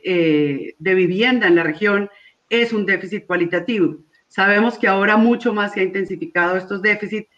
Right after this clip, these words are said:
y no tenemos realmente números exactos. Pero partiendo de alguno de los, de los puntos y, y de los temas destacados en el informe, quiero invitarles a ustedes, como expertos regionales,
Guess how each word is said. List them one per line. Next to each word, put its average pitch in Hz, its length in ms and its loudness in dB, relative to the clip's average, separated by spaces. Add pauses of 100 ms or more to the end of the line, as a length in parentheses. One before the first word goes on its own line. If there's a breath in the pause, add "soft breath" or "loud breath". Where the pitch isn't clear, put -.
(180)
y 180 120 -2
no 202 140 2
tenemos 214 300 0
realmente 196 380 0
números 208 320 0
exactos. 180 640 -4 (500)
Pero 254 220 0
partiendo 294 420 4
de 302 120 4
alguno 262 380 4
de 294 120 2
los, 180 400 -6
de 196 80 -6
los 180 180 -8
puntos 254 560 -4
y, 190 140 -6
y 180 140 0
de 196 100 0
los 170 160 -4
temas 233 240 -2
destacados 226 560 0
en 247 100 0
el 247 120 -2
informe, 185 520 -2 (540)
quiero 277 160 4
invitarles 277 420 2
a 269 80 4
ustedes, 220 480 0
como 175 140 -4
expertos 180 400 -4
regionales, 202 680 0